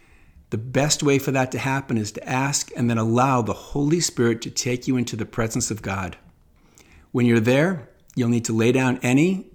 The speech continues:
and all stress, fear, and doubt at the foot of his throne. Once you do that,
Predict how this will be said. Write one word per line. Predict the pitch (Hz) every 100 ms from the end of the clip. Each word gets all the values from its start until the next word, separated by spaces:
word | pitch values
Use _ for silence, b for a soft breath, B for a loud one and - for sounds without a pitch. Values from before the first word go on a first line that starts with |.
| -
and | 143
all | 175 123 131
stress, | - - 135 135 160 - - - - _ - - -
fear, | - - 139 127 139 151 - _ _ _ -
and | 120 113
doubt | 131 131 110 - - _ _ _ -
at | 131
the | -
foot | 131 123
of |
his | 117
throne. | - 127 120 95 - _ _ _ _ _ _ _ _ _ - - _ -
Once | 117 120
you | 131
do | 113 110
that, | 101 110 143 160